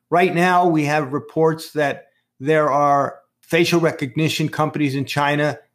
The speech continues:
that can distinguish, for example, between Han and Uyghur in the, in, in order to figure out who should be re-educated. I would hate to see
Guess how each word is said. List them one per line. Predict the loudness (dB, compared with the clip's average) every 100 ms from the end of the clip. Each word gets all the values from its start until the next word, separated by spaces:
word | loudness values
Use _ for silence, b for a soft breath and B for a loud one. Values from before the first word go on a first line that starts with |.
| _
that | -2 -2
can | 0 -2
distinguish, | -2 -2 2 2 0
for | -2
example, | -2 0 0 0
between | -2 -4 -4 -2
Han | -2 0 2 2 0
and | -2 0
Uyghur | 0 0 -2 -4 _ _ _ _ _ _ _ _
in | -10 -6 -2
the, | -2 -2
in, | -4 -6 -6
in | -6 -2 0
order | 2 2
to | 0 -4
figure | -2 0 2 2
out | 2 0 0
who | 0 0
should | 0 0
be | 0
re-educated. | 2 2 2 0 -4 -6 -4 -6 -8 -6
I | -2
would | 0 -2
hate | 0 0 0 -4
to | -8
see | -4 0 2 2 -2